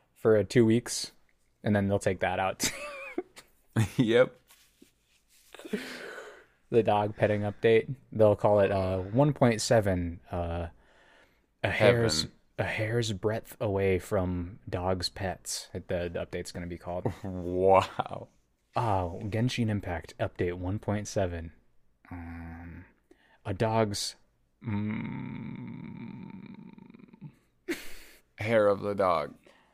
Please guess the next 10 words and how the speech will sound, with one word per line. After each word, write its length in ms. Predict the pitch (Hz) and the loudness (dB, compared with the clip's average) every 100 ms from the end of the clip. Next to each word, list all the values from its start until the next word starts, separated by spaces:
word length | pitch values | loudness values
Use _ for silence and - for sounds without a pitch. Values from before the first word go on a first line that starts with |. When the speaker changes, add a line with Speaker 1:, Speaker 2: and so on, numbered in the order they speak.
| _ _ _ _ _ _ _ _ _ _ | _ _ _ _ _ _ _ _ _ _
Speaker 1:
Well, 100 | 113 | 0
that's, 360 | 110 123 - - - 156 _ _ - | 2 2 -2 -12 -16 -20 _ _ -4
that's 120 | - | -2
a 60 | |
thing 240 | 139 117 104 | 2 2 2
for 120 | 98 | -2
drinking, 520 | 90 95 113 92 90 - _ _ _ _ | -2 -4 -4 -8 -12 -16 _ _ _ _
for 140 | - | -10
alcohol. 260 | 95 104 | -4 -4
Speaker 2:
Mm-hmm. 120 | 87 | -2